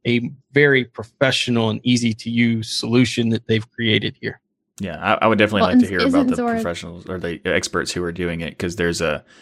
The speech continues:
Speaker 2: there's, I mean, Chef and Puppet are very powerful and they've been around for a very long time,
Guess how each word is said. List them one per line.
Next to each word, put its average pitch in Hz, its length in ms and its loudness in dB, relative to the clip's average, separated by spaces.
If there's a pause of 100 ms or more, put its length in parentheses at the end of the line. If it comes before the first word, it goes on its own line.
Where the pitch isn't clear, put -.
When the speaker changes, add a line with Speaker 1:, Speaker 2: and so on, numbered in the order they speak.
(200)
Speaker 2:
there's, 92 360 2
I 90 80 -2
mean, 92 100 0
Chef 117 360 4
and 98 120 0
Puppet 101 340 0
are 85 120 0
very 92 380 2
powerful 87 420 -2
and 87 60 -4
they've 82 80 -6
been 87 100 -4
around 85 220 -2
for 87 120 -8
a 85 80 -6
very 90 240 2
long 85 220 -4
time, 87 320 -6